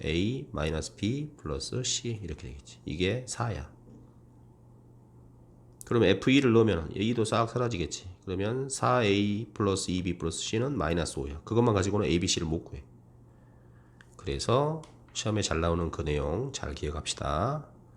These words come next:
자, 요거하고 요거 같은 거지? 맞잖아. 둘이 같은 거잖아. 그 위에 걸 밑에다 그대로 쓸게요. X 플러스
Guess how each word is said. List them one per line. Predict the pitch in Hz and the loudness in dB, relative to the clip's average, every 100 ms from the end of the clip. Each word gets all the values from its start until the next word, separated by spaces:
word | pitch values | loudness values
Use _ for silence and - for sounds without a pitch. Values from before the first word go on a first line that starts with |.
| - - - - - - - | -20 -20 -20 -20 -18 -20 -16
자, | - 73 67 | -4 0 4
요거하고 | 101 127 123 120 120 120 | 6 10 8 8 4 4
요거 | 87 98 | 2 0
같은 | 92 - 110 | -4 -4 -2
거지? | 90 85 127 - - - - - - - - - - - - - - - - - - - - - - - - | 0 -2 -6 -8 -20 -20 -20 -20 -20 -20 -20 -20 -20 -20 -20 -20 -20 -20 -20 -20 -20 -20 -20 -20 -20 -20 -12
맞잖아. | 73 - 73 - | -8 -4 -4 2
둘이 | 117 | 4
같은 | 101 - | 4 2
거잖아. | 113 78 80 - | -2 -2 -4 -6
그 | - | -2
위에 | 92 110 | 4 4
걸 | 110 104 | 6 2
밑에다 | 76 76 - 85 | 2 -2 0 -2
그대로 | - 87 82 | 0 0 0
쓸게요. | - - 87 82 98 - | -2 0 2 2 0 -2
X | 78 - - | -4 -6 -6
플러스 | - 90 - - | -2 -2 -2 -6